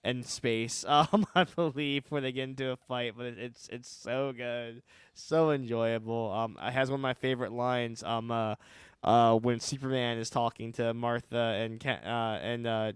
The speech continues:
Jonathan, uh, his, his mom and dad with Mark Venter, and they're, like, telling the story about Clark and his kid, like, "Oh, yeah, we had, we used to have to wrap Clark's, uh, presents in lead so you couldn't see through 'em." And then Clark just goes,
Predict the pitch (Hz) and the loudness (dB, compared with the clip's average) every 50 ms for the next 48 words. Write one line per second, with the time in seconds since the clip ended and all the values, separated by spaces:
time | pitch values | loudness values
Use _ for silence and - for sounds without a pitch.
0 | 113 - - 131 123 127 123 120 - 120 113 107 104 101 _ - - - - _ | -6 -2 0 0 2 0 -2 -4 -6 -8 -8 -6 -8 -12 _ -20 -20 -20 -20 _
1 | - - 95 113 120 120 113 113 127 127 120 113 127 117 110 107 107 107 131 139 | -2 0 2 2 2 2 0 0 0 0 0 0 0 0 0 -2 -2 2 4 4
2 | 143 135 127 123 117 117 117 107 110 131 147 156 147 127 127 123 117 110 104 113 | 6 6 4 2 2 0 -2 -4 0 0 2 2 2 2 0 0 0 0 -2 -2
3 | 117 117 117 113 113 - 135 123 117 113 - 131 131 131 120 120 113 110 - - | -2 0 0 -2 -2 0 -2 -2 -2 -2 2 4 4 4 4 2 -2 -2 0 0
4 | 117 117 117 113 107 - - 147 143 123 117 113 - 123 131 123 110 107 110 90 | 0 0 0 -6 -10 -2 0 0 0 0 -2 -2 2 2 2 2 2 -2 -6 -6
5 | 107 113 117 113 113 120 131 127 113 104 123 135 127 - - 120 117 _ - 113 | -4 -2 -2 -2 0 0 0 -2 -2 -4 -6 -6 -4 -4 -4 -4 -4 _ -8 -8
6 | 107 113 120 117 110 - _ - - - - _ _ _ - - - 143 127 123 | -6 -4 -4 -4 -4 -8 _ -20 -20 -20 -20 _ _ _ -6 2 4 6 6 4
7 | 120 - - - 78 104 101 95 95 95 90 - _ - - 135 131 123 123 120 | 2 -2 -6 -4 -2 -2 -2 -2 -4 -6 -8 -10 _ -2 0 0 0 -2 -6 -10
8 | - - 107 110 113 127 143 147 131 - - 120 113 - 113 107 - - 185 190 | -8 -10 -8 -6 -2 0 0 0 0 -2 -4 -8 -6 -6 -8 -8 -8 -6 -6 -6
9 | 170 _ - 135 120 110 110 117 120 120 - 135 131 135 _ - - - 131 120 | -6 _ -4 -4 -4 -2 -4 -8 -8 -6 -2 -2 -2 -2 _ -14 -6 -4 -2 -2
10 | 117 113 107 - | -2 -4 -6 -10